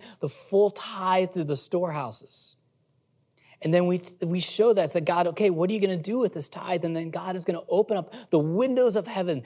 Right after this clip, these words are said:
and he's gonna pour down this blessing upon the people that have provided this tithe, that have been obedient, that have been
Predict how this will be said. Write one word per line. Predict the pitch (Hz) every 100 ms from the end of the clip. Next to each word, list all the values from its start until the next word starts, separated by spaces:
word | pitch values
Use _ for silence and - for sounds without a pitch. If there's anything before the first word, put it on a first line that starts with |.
| - 196
and | 185
he's | 175
gonna | 190
pour | 156 - 254 254
down | 220 196
this | 156
blessing | 151 190 208 254 240 226 202
upon | - 185 180 175 - -
the | 165
people | - 208 180 147 - -
that | 180
have | 190
provided | 190 170 165 180 - 208 196 165
this | 170 -
tithe, | - - 170 151
that | 151
have | 139
been | 175 185 170 -
obedient, | 190 156 - 185 185 165 127
that | 147
have | 151
been | 160 185